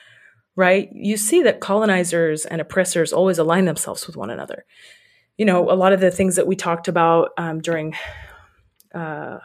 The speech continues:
the Black Lives Matter movement, and then certainly, like, in this latest uprising, you know, we started making the connections between the police training programs, between American police officers and,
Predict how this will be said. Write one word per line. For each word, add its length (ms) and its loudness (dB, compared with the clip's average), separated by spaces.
the 80 -12
Black 260 -2
Lives 200 -8
Matter 260 4
movement, 460 2
and 120 0
then 160 -2
certainly, 480 -2
like, 200 -2
in 100 -2
this 240 -6
latest 440 2
uprising, 880 2
you 100 -4
know, 120 -4
we 80 -4
started 280 -2
making 280 -2
the 80 -2
connections 560 -6
between 500 -4
the 80 -6
police 260 -8
training 380 2
programs, 720 2
between 340 -8
American 340 0
police 240 -2
officers 600 0
and, 200 -4